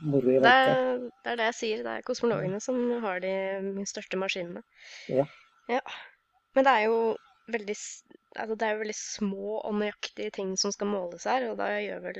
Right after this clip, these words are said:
Speaker 2: jo at det er ganske stor usikkerhet, så da er det vel ekstra viktig at det, det eksperimentet som har blitt gjort nå replikeres, selvfølgelig, før Nobelprisene begynner å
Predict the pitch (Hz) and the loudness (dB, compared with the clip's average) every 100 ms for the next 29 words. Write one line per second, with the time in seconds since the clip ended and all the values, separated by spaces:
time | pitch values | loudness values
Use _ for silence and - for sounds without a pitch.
0 | 190 196 208 220 226 240 - 233 220 220 | -10 -8 -6 -6 -6 -8 -10 -6 -4 -4
1 | 214 220 220 214 202 196 247 311 _ - | -6 -8 -6 -4 -6 -6 -4 -4 _ -6
2 | 247 247 240 240 240 220 220 214 185 196 | -4 -2 -4 -4 -4 -2 -2 0 -2 -2
3 | 220 226 226 _ - - _ - - - | -2 -4 -6 _ -10 -10 _ -10 -10 -2
4 | 226 233 - - 202 202 - 202 202 202 | 0 0 -4 -10 -4 -4 -4 -6 -4 -4
5 | 202 196 - - 196 180 170 - 180 185 | -6 -8 -10 -6 -4 -4 -6 -10 -8 -8
6 | 185 185 - - 190 185 - _ _ - | -8 -12 -12 -6 -4 -4 -8 _ _ -20
7 | - _ 202 180 - - 165 - 147 - | -20 _ -6 -6 -6 -6 -6 -4 -6 -6
8 | - - - _ _ - 190 180 190 - | -10 -12 -18 _ _ -4 -4 -2 -6 0
9 | 208 202 190 196 _ - 202 185 - 180 | 4 4 2 -4 _ -2 0 0 -4 -8
10 | - 190 185 185 185 185 180 180 175 | -4 -2 -2 -2 -2 -2 -4 -4 -4